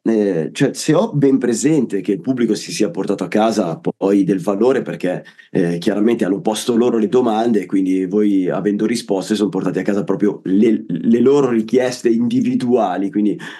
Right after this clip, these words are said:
meglio di così non saprei cosa potevano portarsi a casa, no? Visto che, eh, sono venuti per interesse ad un evento specifico e poi hanno ottenuto le risposte che loro stessi ponevano, cioè delle domande che loro stessi ponevano. E, eh, però mi chiedo,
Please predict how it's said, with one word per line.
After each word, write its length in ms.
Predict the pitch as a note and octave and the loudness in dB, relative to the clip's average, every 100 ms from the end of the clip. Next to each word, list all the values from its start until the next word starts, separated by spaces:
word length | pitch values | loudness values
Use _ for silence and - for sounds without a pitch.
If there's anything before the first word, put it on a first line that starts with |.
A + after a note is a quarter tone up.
| - | -2
meglio 260 | A#2 A#2+ | 0 2
di 80 | A#2 | 2
così 200 | A2+ A2 | 2 0
non 120 | B2 | 0
saprei 300 | G#2+ G2+ A2 | 0 0 0
cosa 180 | G#2+ G2+ | 0 -2
potevano 340 | G2 G2 G2+ G2+ | -2 -2 0 0
portarsi 420 | F2+ - F#2 G2+ | -2 -4 -2 -2
a 40 | |
casa, 340 | G2+ A2 F#2+ G2+ | 0 -2 0 0
no? 220 | A#2 B2 - - - - | 0 -2 -10 -16 -12 -4
Visto 280 | F2+ E2+ E3 | -2 0 0
che, 260 | E2+ - - - - - | 0 -2 -10 -20 -18 -6
eh, 80 | |
sono 220 | - A#2 A#2 | -2 2 4
venuti 500 | B2 A2 A#2+ B2 B2+ | 2 2 2 2 2
per 160 | B2 | 2
interesse 560 | B2 A#2 B2+ B2+ B2 A#2 | 0 2 2 0 0 -2
ad 220 | G#2+ A2+ | 0 0
un 80 | A#2 | 2
evento 280 | B2 C3 A#2+ | 4 2 0
specifico 720 | A#2+ D3 D3 B2+ A#2+ B2+ C#3 | -2 -2 -2 -4 -2 0 2
e 80 | A#2+ | 2
poi 160 | A2 A#2 | 0 0
hanno 140 | A2+ | 0
ottenuto 340 | G#2+ A2 A2+ A2 | 0 0 0 2
le 120 | G#2+ | 0
risposte 500 | G#2+ - A2+ G#2+ A2+ | -2 -2 -4 -2 0
che 80 | A2 | 2
loro 160 | G#2 | 0
stessi 280 | G2+ G2+ - | 0 -4 -4
ponevano, 340 | E2+ F#2+ E2+ E2+ - - | 0 0 0 -4 -10 -4
cioè 160 | G#2 | 0
delle 180 | G2 G#2 | 2 2
domande 460 | G#2+ G2 G#2+ G#2+ G#2 | 2 0 0 2 2
che 60 | |
loro 140 | G2+ G2 | 0 -2
stessi 300 | - G#2 G#2 | -4 -4 -2
ponevano. 320 | G2 G2 - | 0 -2 -4
E, 400 | - C#3+ - - _ _ | 0 0 0 -4 _ _
eh, 300 | G2+ E2+ D2+ | -2 -2 -2
però 260 | - F3+ | -2 2
mi 140 | F#3 D#3+ | 2 2
chiedo, 480 | - C#3+ A#2 A#2 | 2 2 2 0